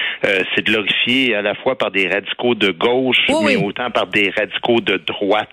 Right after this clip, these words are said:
Speaker 1: que je dénonce des deux côtés, euh, les extrémistes, peu importe dans quel camp il a, soit dit en passant. Euh,
Speaker 2: Et
Speaker 1: donc, il y a eu mille deux cent soixante-neuf demandes de censure de livres qui concernent deux mille cinq cent soixante et onze livres. Et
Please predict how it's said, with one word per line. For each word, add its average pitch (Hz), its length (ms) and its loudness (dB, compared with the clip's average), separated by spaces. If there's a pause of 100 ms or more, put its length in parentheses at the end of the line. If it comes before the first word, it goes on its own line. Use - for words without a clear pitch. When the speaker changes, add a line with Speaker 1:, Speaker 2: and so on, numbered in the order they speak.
Speaker 1:
que 95 180 2
je 92 280 2
dénonce 104 640 0
des 98 300 2
deux 127 200 0
côtés, 120 640 0
euh, 92 140 2
les 87 180 0
extrémistes, 101 560 -2
peu 131 100 2
importe 123 320 0
dans 92 140 0
quel 95 200 0
camp 107 140 -2
il 90 220 0
a, 95 100 2
soit 92 220 0
dit - 60 -4 (100)
en 92 120 0
passant. 87 400 -2 (680)
Euh, 107 400 4 (600)
Speaker 2:
Et 233 60 4
Speaker 1:
donc, 180 240 2
il 156 60 4
y - 20 4
a 143 40 2
eu 143 40 2
mille 175 340 2
deux 139 220 0 (140)
cent 147 180 0 (140)
soixante-neuf 120 600 0
demandes 101 600 0 (100)
de 101 120 0 (100)
censure 104 360 0
de 95 120 0
livres 104 440 0
qui - 140 -2
concernent 123 560 0
deux 120 160 2
mille 131 320 0
cinq 101 240 0
cent 117 220 0
soixante 113 480 0
et 95 100 2
onze 90 240 -2 (100)
livres. 135 440 -2 (400)
Et 104 80 2